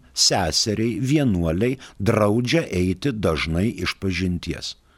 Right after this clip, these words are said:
kad nebūtų skrupulų? O jinai klauso išpažinčių?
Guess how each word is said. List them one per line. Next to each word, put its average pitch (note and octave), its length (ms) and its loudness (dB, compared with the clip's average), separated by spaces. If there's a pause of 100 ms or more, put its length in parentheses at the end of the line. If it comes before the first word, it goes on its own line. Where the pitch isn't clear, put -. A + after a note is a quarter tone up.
(120)
kad D#3 160 0
nebūtų C3+ 400 0
skrupulų? D2+ 640 -4 (840)
O D#3 180 4 (600)
jinai C3 320 4
klauso E3+ 460 0
išpažinčių? B2 720 0